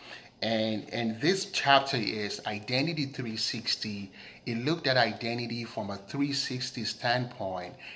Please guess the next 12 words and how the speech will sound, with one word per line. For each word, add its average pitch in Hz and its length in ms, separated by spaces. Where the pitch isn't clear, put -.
and 120 180
it 120 100
focused 151 800
on 107 200
this 123 160
particular 131 560
page 110 380
on 98 140
sixty-five 98 1000
on 110 220
family 120 500
identity. 104 800